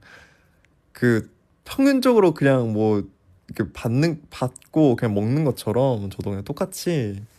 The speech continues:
네, 그냥 그랬죠. 음. 이거 마-, <laughs> 말을 할수록 꼬이네요. 따-, 다른 얘기 해야겠다.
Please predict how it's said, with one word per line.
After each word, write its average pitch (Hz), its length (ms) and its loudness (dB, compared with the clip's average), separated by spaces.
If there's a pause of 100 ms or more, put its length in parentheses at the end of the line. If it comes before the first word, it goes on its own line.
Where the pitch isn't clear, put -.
(580)
네, 95 240 -8 (180)
그냥 98 420 -12 (1200)
그랬죠. 101 580 -6 (300)
음. 101 260 -8 (880)
이거 104 120 0
마-, 107 260 0
<laughs> - 60 -8
말을 123 380 6
할수록 165 340 -2
꼬이네요. 110 520 0 (760)
따-, 139 100 4
다른 185 400 2
얘기 165 160 0 (100)
해야겠다. 107 480 2